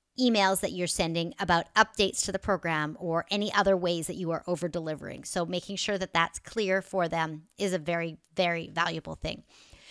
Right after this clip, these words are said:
Also, point them to your website or where they can learn more about you and your business.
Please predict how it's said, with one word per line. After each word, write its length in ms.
Also, 380
point 400
them 160
to 120
your 140
website 600
or 100
where 180
they 140
can 180
learn 220
more 180
about 240
you 220
and 120
your 80
business. 600